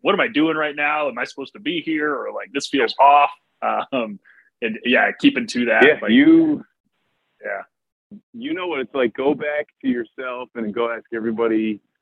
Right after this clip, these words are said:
Speaker 2: that you played ball with, when, what semesters do they have the best grades? And it's always in season.
Speaker 1: Football season. Yeah.
Speaker 2: Because if you're not on top of your stuff immediately and get it done,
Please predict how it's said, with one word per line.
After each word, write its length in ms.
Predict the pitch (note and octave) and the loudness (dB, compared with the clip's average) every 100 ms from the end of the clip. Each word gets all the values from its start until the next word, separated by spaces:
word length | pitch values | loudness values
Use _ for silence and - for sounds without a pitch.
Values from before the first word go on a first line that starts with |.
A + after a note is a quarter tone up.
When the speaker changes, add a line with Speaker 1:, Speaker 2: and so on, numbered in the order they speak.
| _ _ - | _ _ -12
Speaker 2:
that 100 | G#2+ | -6
you 140 | A2 | -6
played 340 | - A#2+ A2 F#2+ | -2 0 0 0
ball 360 | G#2+ G#2+ G2+ | 0 0 0
with, 240 | F#2+ F#2 - _ _ _ - | -2 -4 -8 _ _ _ -18
when, 760 | G#2 G#2+ A#2 A#2+ A#2+ A#2+ A2+ - G#3 | -12 -8 -2 0 2 2 -2 -6 _
what 160 | G#3 C3 - | -16 -16 -10
semesters 540 | B2 A2+ A2 A2+ G2+ | -6 -6 -6 -10 -8
do 100 | G2 | -8
they 80 | G2+ | -8
have 200 | G#2 F2+ | -8 -8
the 80 | F#2+ | -10
best 260 | F2 G2 - | -8 -10 -8
grades? 320 | G#2 F#2+ F2+ E2+ _ _ _ _ - | -8 -8 -8 -10 _ _ _ _ -12
And 80 | G2+ | -12
it's 100 | F#2+ - | -12 -8
always 400 | A2+ G#2+ G#2 F2 - _ _ _ | -4 0 0 -2 -10 _ _ _
in 220 | - G3+ G3 | -2 -2 -2
season. 400 | G3+ F#3+ F2 F2 | -4 -4 -8 -12
Speaker 1:
Football 240 | - - G#2+ | -12 -6 -6
season. 480 | - A2 G#2 G2+ - _ | -6 -10 -8 -10 -12 _
Yeah. 240 | A2 A2+ A2 | 0 2 4
Speaker 2:
Because 240 | A2 G#2+ - - | 4 2 -2 -12
if 440 | - - _ - | -14 -16 _ -14
you're 300 | G#2 A#2 B2+ | -4 2 4
not 300 | B2+ C3 C3 - - | 6 4 2 -2 -4
on 240 | B2 A2 | -4 -4
top 340 | - A2+ A2+ | -6 -6 -6
of 160 | A#2+ G#2 | -6 -6
your 100 | G#2 | -8
stuff 400 | - B2+ A2 G2+ - _ _ _ _ _ _ _ - | -8 -6 -6 -6 -12 _ _ _ _ _ _ _ -8
immediately 840 | G#2+ A#2 B2+ A2+ F#2+ G2+ G2+ G2+ | -4 0 0 0 -4 -8 -10 -10
and 160 | A2 G2+ | -10 -6
get 180 | A2+ A2 | -2 -2
it 120 | G2 | -2
done, 540 | A2 G#2+ G2+ G2 F#2+ | -6 -6 -6 -8 -14